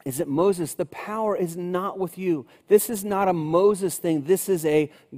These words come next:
God thing." Not a Moses thing,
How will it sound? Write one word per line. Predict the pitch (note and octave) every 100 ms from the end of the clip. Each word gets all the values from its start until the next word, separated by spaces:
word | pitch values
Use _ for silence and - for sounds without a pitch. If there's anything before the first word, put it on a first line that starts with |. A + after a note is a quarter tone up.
| A#2
God | C#3+ D3+ D#3+ D3+ C#3 B2+ _ _
thing." | - - B2+ F#2+ E2+ _ _ _ _ _ _ _ _ _ C3+
Not | C3 D#3+ F#3+
a |
Moses | D#3 D3+ D3 C3 -
thing, | B2 A2+ G#2+